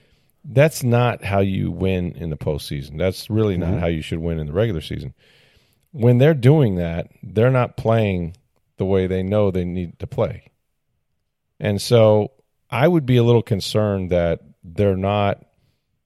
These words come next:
Speaker 1: sticking to what has made them, you know, two-time Stanley Cup champs and to the Stanley Cup three years in a row. Um, they've gotta button that up somehow. Now, I don't know if that's because, you know,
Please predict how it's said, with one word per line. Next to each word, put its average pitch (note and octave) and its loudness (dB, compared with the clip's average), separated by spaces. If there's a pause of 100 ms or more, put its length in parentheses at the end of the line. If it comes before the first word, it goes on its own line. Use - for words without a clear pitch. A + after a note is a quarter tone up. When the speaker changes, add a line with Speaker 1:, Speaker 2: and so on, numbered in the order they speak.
(220)
Speaker 1:
sticking G#2 -4
to G2 -4
what F2+ 0
has F#2 -2
made F#2 -4
them, E2+ -6 (720)
you F#2+ -6
know, F2 -6
two-time F#2+ -2
Stanley F2 -4
Cup E2+ -4
champs F2 -4
and D#2+ -8
to G2 -2
the E2 -4
Stanley E2+ -4
Cup - -6
three F#2 -6
years E2 -4
in D#2+ -8
a D2+ -6
row. F2 0 (640)
Um, F2 -2 (200)
they've D#3 2
gotta A#2 0
button E2+ 0
that D#2+ -4
up F2+ -2
somehow. D#2 -6
Now, G2 0
I C#3+ 2
don't B2+ 2
know A2 4
if F#2+ 0
that's G2 2
because, E2+ -4 (1000)
you F2 -6
know, D#2 -4